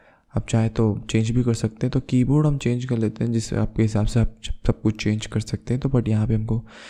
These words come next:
कीबोर्ड हम यहाँ पे चूज़ कर लेते हैं, अम, जर्मन चूज़ कर लेते हैं सपोज।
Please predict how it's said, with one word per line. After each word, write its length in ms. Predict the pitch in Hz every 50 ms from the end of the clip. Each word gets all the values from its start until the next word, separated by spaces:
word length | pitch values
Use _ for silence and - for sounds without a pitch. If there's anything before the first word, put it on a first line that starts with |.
| - - - _ -
कीबोर्ड 340 | - 117 110 113 120 117 117
हम 160 | 113 113 113
यहाँ 120 | 110 107 104
पे 120 | - 110
चूज़ 260 | - - 110 110 -
कर 120 | - - 107
लेते 240 | 107 104 - -
हैं, 60 | 101 -
अम, 680 | - 101 95 95 95 95 95 92 92 92 92 98 101 -
जर्मन 420 | 92 - 110 101 101 107 110 110
चूज़ 240 | - 107 107 107 -
कर 80 | -
लेते 180 | 101 104 98 -
हैं 60 | 107
सपोज। 640 | 107 - 101 - - 104 101 101 107 117 - -